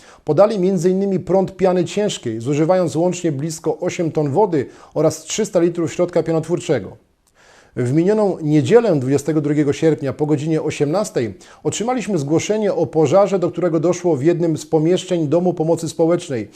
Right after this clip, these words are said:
zlokalizowanym w Baborowie na ulicy Powstańców. Na miejsce akcji natychmiastowo skierowani zostali strażacy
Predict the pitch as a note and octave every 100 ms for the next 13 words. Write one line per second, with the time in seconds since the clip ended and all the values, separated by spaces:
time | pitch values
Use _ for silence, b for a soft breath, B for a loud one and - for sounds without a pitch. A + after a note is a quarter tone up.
0 | B B - C#3 D#3 E3 D#3 D#3+ F3 E3
1 | D3 B2+ G#2+ A2 D3+ D#3 F3 F3 F3 D#3
2 | D#3 D#3 D#3+ E3 E3 D3+ F#3 E3 B2 G2+
3 | - _ _ B B B C3+ E3 A3+ -
4 | G3 F#3+ F#3+ E3+ D3+ D#3+ D3+ D#3+ G#3 G3
5 | - - D#3 C#3+ F3 D3+ C3+ E3 D#3 C#3
6 | - C3+ E3 D#3+ D#3